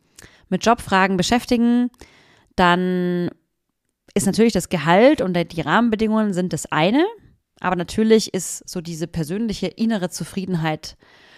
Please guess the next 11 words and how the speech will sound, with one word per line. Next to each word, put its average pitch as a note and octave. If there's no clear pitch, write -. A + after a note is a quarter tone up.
genauso F3+
wichtiges E3
Thema. -
Allerdings G3
muss G#3
ich -
auch F3
sagen, C4
dass G3+
dieses F3
Thema G3